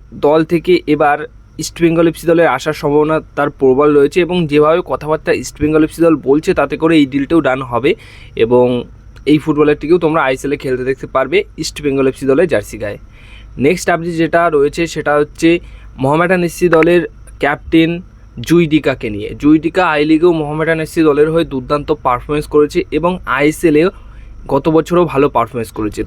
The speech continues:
তো এই জুইডিকাকে দলে নেবার জন্য ইচ্ছা প্রকাশ করেছিল চেন্নাইন এফসি দল। এটা কিন্তু বেশ কিছুদিন আগের একটি ভিডিওতে তোমাদেরকে আমি জানিয়েছিলাম, তো সেটাই সত্যি হলো। সেই সময় খবর ছিল এবং সেই খবরটাই অফিসিয়ালভাবে এখন জানা যাচ্ছে যে জুইডিকার সাথে কিন্তু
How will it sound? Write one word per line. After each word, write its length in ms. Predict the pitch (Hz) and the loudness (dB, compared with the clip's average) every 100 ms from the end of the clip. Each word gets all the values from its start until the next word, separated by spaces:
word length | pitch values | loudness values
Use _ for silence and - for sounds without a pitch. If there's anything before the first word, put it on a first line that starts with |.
| - | -4
তো 160 | 170 165 | 2 2
এই 280 | 160 175 180 | 4 2 2
জুইডিকাকে 800 | 147 160 170 196 196 - 143 | 2 2 2 0 0 0 0
দলে 300 | 151 127 147 | 2 2 2
নেবার 300 | 165 147 160 | 2 2 2
জন্য 300 | 156 175 175 175 | 0 -2 0 -2
ইচ্ছা 300 | 139 - 165 | -4 -2 -4
প্রকাশ 340 | 165 175 165 | -2 -2 -4
করেছিল 460 | - 151 165 147 143 | 2 2 2 2 0
চেন্নাইন 420 | - 143 156 170 | 0 0 0 -2
এফসি 220 | 170 - | -2 -2
দল। 240 | 143 127 143 - | 0 0 -2 -4
এটা 200 | 131 165 | -2 -2
কিন্তু 320 | 180 170 175 | -2 0 0
বেশ 280 | 139 156 - | 2 0 0
কিছুদিন 380 | 165 175 175 170 | -6 0 0 2
আগের 300 | 123 131 156 | -4 -2 -2
একটি 220 | 160 180 | -2 -4
ভিডিওতে 440 | 156 151 156 156 165 | -4 0 2 2 -2
তোমাদেরকে 440 | 147 139 147 156 | -2 0 -2 0
আমি 140 | 160 | -2
জানিয়েছিলাম, 640 | 135 113 139 151 160 160 208 - - - - | -2 -2 0 0 0 -4 -4 -12 -18 -16 -6
তো 80 | |
সেটাই 400 | 165 - 127 160 | -2 0 0 2
সত্যি 360 | 175 143 - 175 | 0 -2 -2 2
হলো। 340 | 151 147 175 - - - - | 4 4 0 -4 -16 -20 -20
সেই 220 | - 143 139 | -6 -2 0
সময় 220 | 160 160 | 2 0
খবর 280 | - 131 156 | 0 0 0
ছিল 220 | - 175 190 | 0 2 2
এবং 200 | 160 156 | 2 0
সেই 300 | 147 151 156 - | 0 0 0 -6
খবরটাই 520 | 139 143 147 160 170 | -2 0 0 0 0
অফিসিয়ালভাবে 680 | 117 156 156 165 156 156 156 | -2 -6 -2 0 2 2 2
এখন 320 | 139 156 156 - - - | 0 -2 -6 -8 -20 -6
জানা 240 | 127 131 | -2 2
যাচ্ছে 300 | 143 143 - 160 | 2 0 -2 0
যে 140 | 175 | 0
জুইডিকার 480 | 143 143 139 151 156 | 2 2 2 0 -2
সাথে 280 | - 147 151 | -2 -4 -2
কিন্তু 480 | 151 147 - 196 | -4 -6 2 2